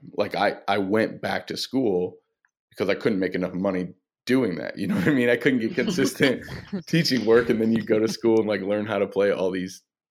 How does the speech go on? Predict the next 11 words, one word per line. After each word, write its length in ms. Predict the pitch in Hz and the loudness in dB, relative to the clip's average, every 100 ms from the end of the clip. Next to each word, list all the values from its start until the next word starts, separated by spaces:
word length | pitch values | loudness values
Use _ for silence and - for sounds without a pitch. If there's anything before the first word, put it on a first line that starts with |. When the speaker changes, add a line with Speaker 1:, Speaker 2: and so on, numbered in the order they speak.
| _ _ _ _ _ _ | _ _ _ _ _ _
Speaker 1:
uh, 240 | 92 90 - | -8 -6 -6
band 360 | - 95 131 107 | -2 0 2 0
instruments 760 | - - 92 87 104 - - _ _ _ _ _ _ - | -4 -6 -4 -4 -6 -8 -16 _ _ _ _ _ _ -14
and 400 | - 98 92 - - | -8 -6 -6 -8 -4
to, 300 | 101 98 - - | -4 -4 -6 -6
to 180 | - | -4
walk 360 | 92 92 90 90 | 0 0 0 -2
out 280 | 92 90 - | -2 -2 -4
into 320 | 104 90 98 | -8 -4 -4
a 60 | 90 | -4
job 460 | 90 90 85 85 | -4 -4 -4 -6